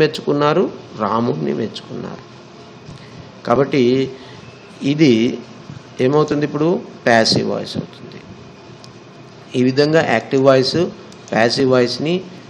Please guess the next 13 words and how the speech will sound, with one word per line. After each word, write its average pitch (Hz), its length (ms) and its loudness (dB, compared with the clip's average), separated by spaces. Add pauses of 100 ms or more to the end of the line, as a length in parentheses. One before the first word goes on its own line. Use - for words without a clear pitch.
(260)
మీరు 139 200 4 (680)
ప్రాక్టీస్ 110 460 -2
చేసుకోండి. 123 540 -2 (760)
Sometimes 135 540 2 (220)
in 123 80 0 (140)
passive 139 320 2 (100)
sentences 117 540 -2 (480)
the 117 80 0 (260)
agent 160 420 4 (160)
is 123 100 0 (240)
left 120 320 -2
out. 95 120 -12 (640)
అంటే 127 200 0